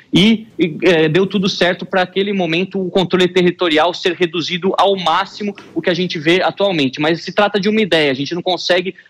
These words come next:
apagar isso, é, de vez. Infelizmente, a gente vê que a Al-Qaeda atualmente não se fala muito dela, os grupos terroristas que têm maior destaque são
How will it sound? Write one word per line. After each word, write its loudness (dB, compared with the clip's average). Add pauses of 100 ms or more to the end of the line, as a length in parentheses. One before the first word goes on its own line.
(120)
apagar -2
isso, -10 (240)
é, 0
de -8
vez. -2
Infelizmente, 0
a 4
gente 2
vê 2
que 0
a 0
Al-Qaeda -2
atualmente -8
não -12
se -12
fala 2
muito -8
dela, 0
os -8
grupos -14
terroristas -2
que -8
têm 2
maior 2 (220)
destaque -2 (220)
são -4